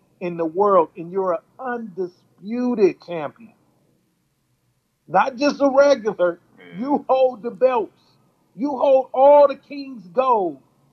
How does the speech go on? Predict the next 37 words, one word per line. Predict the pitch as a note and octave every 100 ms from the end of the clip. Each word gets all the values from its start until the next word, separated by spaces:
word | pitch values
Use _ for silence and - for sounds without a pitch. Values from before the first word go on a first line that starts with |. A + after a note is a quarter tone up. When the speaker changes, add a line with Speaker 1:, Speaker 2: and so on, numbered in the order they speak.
| -
Speaker 1:
and | A3+ A3+
they're | C4
telling | B3+ B3 C#4 C4 B3+
you | C4+ B3
that | A#3+ A#3+
you, | C4+ B3+ - _ _ _ D#3+
that | A#3 A#3
you're | C4 -
still | - C#4+ C4
not | B3+ A#3+
a |
king. | A#3 C#4+ C#4 G#3 A#2+ _ _ _ _ _ _ _ _ _ _ _ _ _ _ _ _ _ _
Speaker 2:
Yeah, | C#3 F3
I, | C#3 G3 -
Al, | G2 D3+ E3 E3+
I | F#3
agree | D#3 F3
with | D#3+
you. | B2+
I | A#2
mean, | C3+
we | E3
had | E3 D3+
this | D3
discussion, | B2+ D#3 D3 - B2+
you | A#2+
know, | B2+
on | A#2+ G2+ G#2
Instagram | D3 B2 B2 A2+
a |
little | A#2 A#2
bit, | A2 A2+ G#2
and | A2
I | B2
was | C3 B2+
saying | B2+ A#2+ A2+
that, | A2+ A2